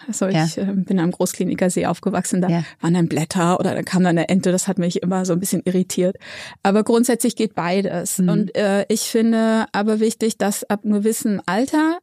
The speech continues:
Speaker 1: dass wir Kindern regelmäßige Wasserkontakte anbieten, die auch ein bisschen über die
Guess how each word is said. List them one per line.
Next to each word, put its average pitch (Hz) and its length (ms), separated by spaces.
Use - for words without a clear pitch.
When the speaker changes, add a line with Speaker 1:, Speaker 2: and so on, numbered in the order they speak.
Speaker 1:
dass - 140
wir 233 100
Kindern 233 640
regelmäßige 226 720
Wasserkontakte 214 760
anbieten, 233 400
die 240 140
auch 208 160
ein 233 100
bisschen 226 260
über 208 160
die 208 120